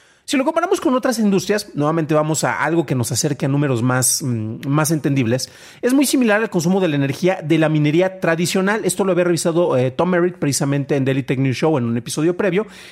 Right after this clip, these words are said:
y actualmente en este nuevo estudio se ve que es muy similar en el, en la generación de gases contaminantes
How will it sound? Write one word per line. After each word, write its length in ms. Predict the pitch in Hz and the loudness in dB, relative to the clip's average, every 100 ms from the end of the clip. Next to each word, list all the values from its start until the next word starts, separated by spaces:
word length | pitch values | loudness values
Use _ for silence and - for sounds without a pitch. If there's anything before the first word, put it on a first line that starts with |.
| - | -6
y 140 | 175 | -2
actualmente 560 | 214 - 294 294 247 277 | 0 0 0 0 0 0
en 80 | 185 | 0
este 180 | 185 208 | 0 0
nuevo 200 | 196 196 | 2 0
estudio 420 | - 185 165 185 | 0 2 2 0
se 240 | - - 180 | -4 -2 0
ve 160 | 196 | 0
que 160 | 196 214 | 0 0
es 100 | 190 | 2
muy 220 | 202 254 | 2 2
similar 440 | - 247 190 196 - - - _ - | 2 2 2 0 -4 -18 -20 _ 0
en 360 | 175 170 165 165 | 2 4 4 2
el, 160 | 165 - 165 | 0 -2 0
en 340 | 156 156 156 | 2 2 2
la 80 | 160 | 0
generación 460 | 175 180 175 214 | 0 0 0 0
de 100 | 196 | 0
gases 320 | 170 196 214 - | 0 0 -2 -2
contaminantes 720 | 196 190 190 185 160 202 | -2 0 0 0 0 -2